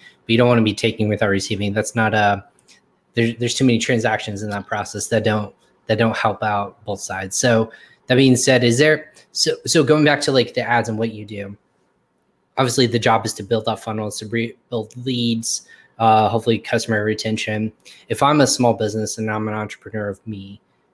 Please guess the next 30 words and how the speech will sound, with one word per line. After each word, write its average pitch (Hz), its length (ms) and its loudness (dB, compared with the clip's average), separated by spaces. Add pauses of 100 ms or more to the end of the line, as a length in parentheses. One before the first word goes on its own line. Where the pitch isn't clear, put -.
(120)
I - 60 -8
don't 117 180 2
have 117 140 2
the 104 80 -6
bandwidth 104 540 -4
and 98 100 -6
time 107 320 -4
and 98 120 -6
wherewithal 101 480 -4
to 107 260 -4
kind 113 220 0
of 107 120 -6
fill 104 240 -4
this, 101 460 -2 (360)
fill 127 120 4
the 113 100 2
void 104 420 2
in 101 120 0
marketing. 101 580 -4 (480)
How, 147 260 0
how 170 120 2
do 160 100 2
you, 160 220 4
like, 127 380 2
how - 160 -8
do 131 60 0
you 131 80 -4
help - 340 -6
people 113 260 -10
conceptualize, 107 800 -6